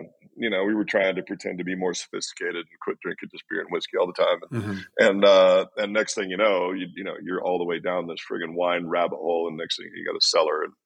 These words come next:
Speaker 1: and then flash forward, now you, now, you know, you own a winery. Uh, you know, so it's been a deep, dark rabbit hole for many years since then,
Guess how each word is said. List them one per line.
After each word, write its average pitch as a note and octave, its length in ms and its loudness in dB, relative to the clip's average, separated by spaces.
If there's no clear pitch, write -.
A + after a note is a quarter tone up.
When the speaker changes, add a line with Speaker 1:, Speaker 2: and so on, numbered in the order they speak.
Speaker 1:
and F#2+ 120 -2
then F#2 220 2
flash G2+ 240 4
forward, G2+ 260 4
now F#2 100 2
you, F2 260 0
now, F#2+ 140 -2
you F#2+ 120 -6
know, F#2+ 80 0
you F#2 100 0
own F#2+ 80 0
a F#2 80 0
winery. F#2 440 2
Uh, G#2+ 320 6
you A#2 120 -2
know, G#2 100 -2
so B2 140 0
it's G#2+ 140 -4
been A2+ 160 -2
a G2+ 40 0
deep, G#2 280 -4
dark G2 260 -2
rabbit G2 300 0
hole G2 260 -4
for A2 160 -8
many G2 200 -6
years F#2+ 300 -2
since - 240 -6
then, - 120 -10